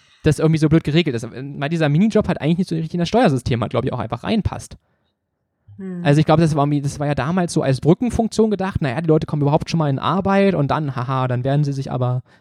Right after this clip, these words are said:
Speaker 1: was Richtiges suchen.“ Aber in dem Fall ist halt einfach so krass, weil wenn du halt als Frau irgendwie keine vierzig Stunden Job noch nebenbei hinbekommst, weil du den ganzen Haushalt machen musst oder deine Angehörige pflegen musst, ähm,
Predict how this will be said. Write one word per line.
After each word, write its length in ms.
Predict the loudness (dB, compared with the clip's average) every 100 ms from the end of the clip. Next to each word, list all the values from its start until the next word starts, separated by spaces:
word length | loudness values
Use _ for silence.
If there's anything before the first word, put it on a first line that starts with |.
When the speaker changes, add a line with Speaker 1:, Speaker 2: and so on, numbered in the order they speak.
| _ -6
Speaker 1:
was 180 | -2 0
Richtiges 360 | 0 0 0
suchen.“ 340 | 0 0 -2 -4 _ _ _ _ _ _ _ _ _ _ _ _
Aber 160 | 2 4
in 60 |
dem 160 | 4 4
Fall 180 | 4 4
ist 100 | 2
halt 100 | 0
einfach 420 | -2 -2 -4 -6 -12 _ _
so 140 | -4
krass, 280 | -2 -2 -2
weil 80 | -2
wenn 60 | -2
du 80 | -4
halt 120 | -4
als 160 | -6
Frau 380 | -6 0 2 2
irgendwie 460 | 0 -2 -2 -2 -2 _ _ _ _ _ _ _ _ _ -2
keine 200 | 2 4
vierzig 240 | 2 2
Stunden 340 | 2 2 0
Job 280 | -2 -2 0
noch 140 | 0 0
nebenbei 220 | 0 2
hinbekommst, 480 | 2 2 0 0 0
weil 80 |
du 40 | -2
den 60 |
ganzen 240 | -2 -4 0
Haushalt 340 | 0 0 -2
machen 220 | -2 0
musst 160 | 0 0
oder 100 | -2
deine 140 | -2
Angehörige 400 | -2 0 2 0 -2
pflegen 260 | -2 0
musst, 260 | 0 -2 -6 _ _ _ _ _ _ _
ähm, 600 | 4 6 6 4 2 0